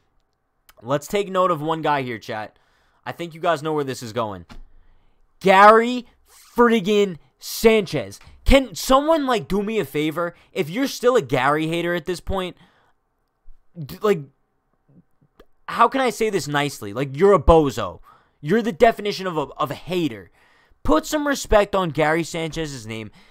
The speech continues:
This guy has honestly turned his season around a complete one eighty, and I don't know if this is a hot take. Chat, tell me if this is a hot take.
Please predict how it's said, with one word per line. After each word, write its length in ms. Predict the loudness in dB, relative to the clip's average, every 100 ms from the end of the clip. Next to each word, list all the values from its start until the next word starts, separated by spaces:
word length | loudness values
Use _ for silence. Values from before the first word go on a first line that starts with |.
| _
This 160 | -10 -4
guy 180 | 0 0
has 180 | -2 -8
honestly 420 | -6 -4 -6 -10
turned 380 | -12 -12 -10 -10
his 160 | -10 -12
season 260 | -14 -10
around 240 | -6 -4 -4
a 60 |
complete 340 | -8 -8 -8 -4
one 220 | -4 -4
eighty, 260 | -4 -8 -10 _ -12
and 140 | -12 _
I 160 | -2 0
don't 280 | 0 0 -2
know 320 | 0 0 0
if 200 | -6 -6
this 180 | -8 -6
is 120 | -8
a 60 | -4
hot 300 | -4 -4 -6
take. 300 | -8 -10 -18 _ _
Chat, 340 | -2 0 0 -4
tell 180 | -4
me 100 | -2
if 100 | -6
this 160 | -8 -6
is 60 | -4
a 100 | -2
hot 220 | -4 -6
take. 280 | -8 -10